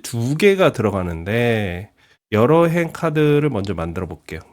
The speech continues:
여러 행 카드를 만들어서 이 다시 이 윗부분에다가 배치하겠습니다.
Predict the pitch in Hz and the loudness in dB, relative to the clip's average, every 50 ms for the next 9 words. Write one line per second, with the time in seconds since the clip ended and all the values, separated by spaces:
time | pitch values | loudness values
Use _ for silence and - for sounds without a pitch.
0 | _ - 98 92 101 104 101 107 113 107 113 - - 113 104 113 104 98 95 95 | _ -10 -6 -4 -4 -2 -2 -2 -4 -6 -6 -6 -6 -6 -4 -2 -2 -2 -2 -4
1 | 92 87 90 90 95 120 147 156 147 - - 98 87 90 92 90 104 90 85 87 | -4 -4 -4 -6 -4 -4 -4 -6 -6 -8 -10 -8 -8 -8 -6 -6 -6 -6 -8 -8
2 | - - 151 147 104 - - _ - - 110 117 123 113 107 104 - - 95 82 | -6 -4 -4 -4 -4 -6 -12 _ -8 -6 -6 -2 -2 -2 -2 -2 -6 -8 -6 -6
3 | 87 85 85 87 92 104 107 110 _ _ - 127 113 104 101 90 82 78 76 76 | -6 -6 -8 -6 -4 -6 -6 -6 _ _ -6 -6 -6 -4 -6 -8 -10 -10 -10 -12
4 | 73 71 - - 76 76 78 80 101 131 160 180 175 - - 95 - - - 101 | -14 -14 -14 -14 -14 -12 -10 -10 -8 -8 -8 -10 -12 -12 -12 -12 -10 -8 -8 -8
5 | 82 82 85 - - 90 95 - - - | -8 -8 -12 -16 -16 -20 -20 -20 -20 -20